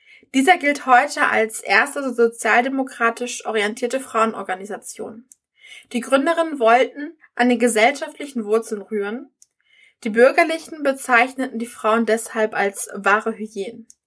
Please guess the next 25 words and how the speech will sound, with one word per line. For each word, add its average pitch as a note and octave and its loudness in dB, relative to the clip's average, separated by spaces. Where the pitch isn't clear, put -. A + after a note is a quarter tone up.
An B3 2
der C4+ 6
Gründung D#4 2
neben A#3+ 2
Bertha G#3+ 2
Hahn, A#3+ 2
Johanna A3+ -2
Schackow - 0
und A#3 -4
Pauline A3+ -2
Stegemann B3+ 0
war A3 4
auch A3 -4
Ida A#3 2
Kanzius A#3 -4
beteiligt. - -12
Die B3+ -4
Frauen C4 2
im F4 -2
Verein C#4 0
waren A#3+ 2
die - -10
Ehefrauen A#3+ 0
sozialdemokratischer A3+ 0
Parteimitglieder. G#3+ -4